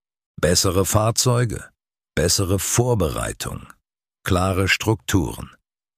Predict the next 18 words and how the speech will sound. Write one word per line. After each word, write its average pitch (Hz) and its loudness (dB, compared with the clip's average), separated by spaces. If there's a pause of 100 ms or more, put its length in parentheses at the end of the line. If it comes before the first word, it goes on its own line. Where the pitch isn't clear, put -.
Doch 107 2
ich 110 0
wusste, 156 0
dass 131 2
es 117 2
nie 127 4
genug 113 2
sein 113 2
würde, 104 2 (240)
um 90 2
jede 110 2
Gefahr 90 0
auszuschließen. - -2 (840)
Parallel 117 2
wuchs 131 2
der 123 2
Erfolg 87 0
weiter. - -4